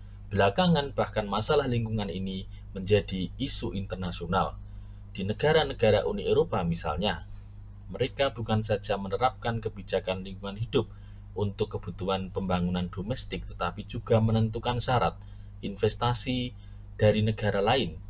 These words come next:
harus memperhatikan masalah lingkungan. Mereka juga dengan aktif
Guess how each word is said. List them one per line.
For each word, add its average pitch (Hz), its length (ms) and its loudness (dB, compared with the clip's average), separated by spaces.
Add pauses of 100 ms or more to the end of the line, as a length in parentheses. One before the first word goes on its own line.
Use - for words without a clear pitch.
harus 117 320 4
memperhatikan 95 920 0
masalah 92 420 0
lingkungan. 95 400 0 (600)
Mereka 170 340 2
juga 104 320 0
dengan 98 400 -6
aktif - 480 -6